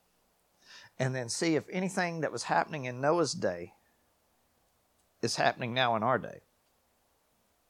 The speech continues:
That's why I brought the story of the artificial intelligence to you.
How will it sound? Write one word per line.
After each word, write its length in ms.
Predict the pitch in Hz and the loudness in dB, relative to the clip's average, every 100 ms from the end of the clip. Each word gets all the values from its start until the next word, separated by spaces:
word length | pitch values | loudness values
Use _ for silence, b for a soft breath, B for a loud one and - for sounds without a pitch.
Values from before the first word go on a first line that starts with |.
| _ _ _ _ _ _ _ _ _ _ _ _ _ _ _ - B B | _ _ _ _ _ _ _ _ _ _ _ _ _ _ _ -20 B B
That's 240 | 147 160 | 4 6
why 180 | 175 165 | 10 10
I 40 | 156 | 10
brought 240 | 156 139 | 6 4
the 60 | 143 | -2
story 440 | - 151 143 139 | 0 4 4 4
of 80 | 123 | 2
the 100 | 123 | 2
artificial 600 | 151 135 - 143 - 143 | 4 4 2 -2 -2 -6
intelligence 680 | 104 165 147 143 - 101 - | -4 -2 0 0 -4 -10 -10
to 160 | - | -6
you. 240 | 95 69 | -6 -6